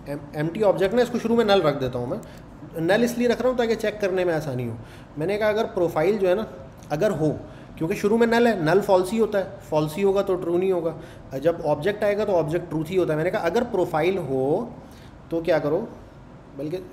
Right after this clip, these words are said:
इसमें बहुत बेहतर लगा लेते हैं, प्रोफाइल इक्वल्स इक्वल्स नल, ऐसे करके लगा लेते हैं। मैंने कहा अगर प्रोफाइल नल हो तो क्या करो, यहाँ पे ऐसे एम्प्टी स्ट्रिंग, बल्कि नल यहाँ पे रखवाओ, नल, ठीक है। otherwise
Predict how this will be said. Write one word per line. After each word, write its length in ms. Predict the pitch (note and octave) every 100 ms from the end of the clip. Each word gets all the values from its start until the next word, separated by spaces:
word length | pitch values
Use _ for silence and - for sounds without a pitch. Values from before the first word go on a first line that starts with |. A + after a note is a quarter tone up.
| D#3
इसमें 320 | - D#3+ D#3
बहुत 200 | C3 C3
बेहतर 320 | C3 A#2 C#3+
लगा 180 | C#3 A#2+
लेते 240 | A#2 A2+ D3+
हैं, 100 | F3 - -
प्रोफाइल 440 | C3 C3 C3+ E3 C#3
इक्वल्स 340 | C3 D#3+ D#3+
इक्वल्स 360 | C#3+ D3 D3+ B2
नल, 200 | G#2+ G2 - - - - -
ऐसे 200 | A#2 C#3+
करके 220 | B2+ A2+
लगा 200 | G#2+ F#2+
लेते 200 | F#2+ -
हैं। 80 | A2 - - -
मैंने 140 | B2+ E3+
कहा 120 | -
अगर 240 | D3+ B3+ B3
प्रोफाइल 480 | G#3 F3+ F3 F#3 D#3
नल 200 | C#3+ C#3+
हो 440 | C3+ D3 F#3 -
तो 80 | D#3+
क्या 180 | D#3 E3
करो, 200 | E3 F3+
यहाँ 260 | F3 D3 C#3+
पे 160 | F3+ A#3+ - - - C#3
ऐसे 260 | C#3 G#3+ -
एम्प्टी 340 | D3+ D3+ D#3+ F3
स्ट्रिंग, 300 | E3+ D#3+ D3+
बल्कि 200 | D3 D#3+
नल 180 | C#3 C#3+
यहाँ 160 | B2
पे 80 | A#2
रखवाओ, 280 | A2 F#2+ - - A2+
नल, 140 | G2+ G2 - - - - - - - - - - - - - -
ठीक 260 | - E3+
है। 80 | A2+ G2 - - - - - C#3+
otherwise 640 | E3 B3+ D#3 B2 D3 -